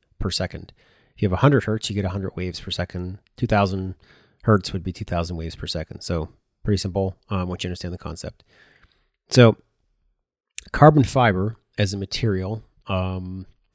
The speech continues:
has a ability to absorb higher frequency vibrations better. So it absorbs them very, very well.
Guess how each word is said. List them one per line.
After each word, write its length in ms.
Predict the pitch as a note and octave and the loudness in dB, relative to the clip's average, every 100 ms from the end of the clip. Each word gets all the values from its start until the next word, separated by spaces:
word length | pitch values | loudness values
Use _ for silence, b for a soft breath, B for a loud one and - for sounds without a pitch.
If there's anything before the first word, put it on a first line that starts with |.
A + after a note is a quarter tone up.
| B B B B B - | B B B B B -6
has 680 | - A2 G#2+ G2+ F#2+ - - _ _ _ - | 2 2 2 0 -4 -8 -12 _ _ _ -8
a 800 | G#2 G2 F#2+ F#2 F#2 F#2 F2+ F2+ - | -4 -4 -4 -6 -8 -8 -8 -10 -10
ability 580 | F#2+ F#2 C3 F#2 F#2+ A#2+ | -6 0 0 0 -4 -8
to 400 | - - G2+ G2+ | -4 -2 0 -2
absorb 640 | F#2+ G2+ G2+ G2+ G2 F#2+ - | -4 -4 -2 -2 -4 -6 -14
higher 380 | - A#2 A#2+ A2+ | -2 2 2 0
frequency 560 | - A#2 A2+ G2 G#2+ | -4 -8 -6 -6 -4
vibrations 840 | G2 F#2+ G2 F#2+ - F2+ F2 E2+ - _ | -2 -4 -4 -6 -6 -8 -10 -10 -14 _
better. 460 | G2+ F2+ E2+ D#2+ - _ - | -2 0 0 -4 -14 _ -12
So 500 | - F#2 F2+ F2 - G2+ | -4 -2 -2 -6 -8 -6
it 100 | G2 | -6
absorbs 380 | F2+ G#2 F#2 | -4 -4 -4
them 180 | G2 F#2+ | -6 -8
very, 220 | F2 F2+ | -6 -4
very 240 | F2 F2+ F2 | -4 -4 -4
well. 260 | E2+ - | -6 -8